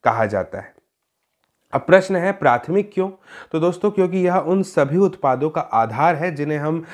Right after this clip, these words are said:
निर्मित करते हैं, है ना? हम अधिकांश प्राकृतिक उत्पाद जो हैं, कृषि, डेयरी, मत्स्य,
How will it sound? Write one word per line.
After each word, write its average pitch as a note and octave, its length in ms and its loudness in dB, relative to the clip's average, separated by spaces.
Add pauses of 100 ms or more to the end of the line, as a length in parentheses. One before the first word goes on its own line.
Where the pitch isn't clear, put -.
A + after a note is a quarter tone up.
(200)
निर्मित G3+ 360 2
करते D#3+ 340 -2
हैं, C3+ 160 -10 (180)
है C#3 80 -2
ना? F3+ 140 -2 (260)
हम D3+ 180 2
अधिकांश F3 440 0
प्राकृतिक D#3+ 600 -4
उत्पाद D#3 380 -2
जो C#3 180 -2
हैं, C#3 180 -4
कृषि, C3+ 420 -6
डेयरी, B2 420 -2
मत्स्य, B2 560 -4